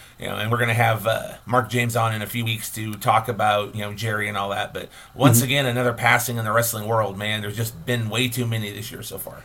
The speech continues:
Speaker 2: Yeah, absolutely. And, uh, I had a chance, uh, on a couple episodes here of Wrestling Memories, got to go through the archives. Uh, well, actually, one pre-Wrestling Memories was when, uh, Jerry's book came out that Mark, uh, James had worked on and put out.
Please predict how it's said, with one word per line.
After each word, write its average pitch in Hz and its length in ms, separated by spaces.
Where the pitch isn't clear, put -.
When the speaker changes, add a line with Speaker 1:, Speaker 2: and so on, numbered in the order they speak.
Speaker 2:
Yeah, 165 520
absolutely. 123 600
And, 117 240
uh, 120 80
I 127 280
had 185 100
a 240 60
chance, 170 480
uh, 143 100
on 135 200
a 131 40
couple 403 320
episodes 117 480
here 117 180
of 104 120
Wrestling 113 480
Memories, 113 360
got 120 120
to 110 60
go 120 140
through 120 180
the 113 120
archives. 117 800
Uh, 113 140
well, 180 80
actually, 277 260
one 180 440
pre-Wrestling 156 800
Memories 120 400
was 120 200
when, 127 240
uh, 117 200
Jerry's 120 380
book 180 200
came 131 240
out 107 160
that 104 100
Mark, 113 360
uh, 104 160
James 110 340
had 107 140
worked 107 320
on 107 180
and 110 100
put 113 160
out. 110 220